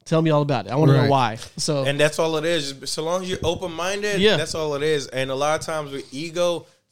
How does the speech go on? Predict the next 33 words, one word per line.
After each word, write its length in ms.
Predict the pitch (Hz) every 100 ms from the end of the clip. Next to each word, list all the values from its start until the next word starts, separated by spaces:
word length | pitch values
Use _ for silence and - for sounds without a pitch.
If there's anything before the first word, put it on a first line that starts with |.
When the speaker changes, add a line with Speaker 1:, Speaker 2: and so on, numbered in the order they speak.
| _
Speaker 3:
people 240 | 139 151
get 220 | 139 139
stuck 680 | - - - - 135 135 135
on, 320 | 131 127 120 - _ -
and 120 | 123
that's, 240 | 147 -
that's 340 | - 113 131 -
been, 200 | 139 143
like, 160 | 135
the 80 | 123
root 360 | 104 110 135 156
of, 340 | 151 143 123 - _ _ _ _ _ -
the 80 |
root 320 | 117 113 143 165
of, 260 | 165 165
like, 200 | 151 143
the 80 | 127
division, 640 | 113 110 95 131 156 165 165
the 80 | 135
destruction, 840 | 120 - - 143 160 170 165 160
the 100 | 143
evil 460 | - 143 156 160 147
in 100 | 131
this 180 | 127 -
world 380 | 135 160 165
and 80 | 143
shit. 160 | 131 123
It's, 120 | 117
like, 220 | 107 95 -
ego 480 | 147 175 147 110 107
to 160 | -
where, 260 | 135 127 117 -
Speaker 1:
Yep. 200 | 127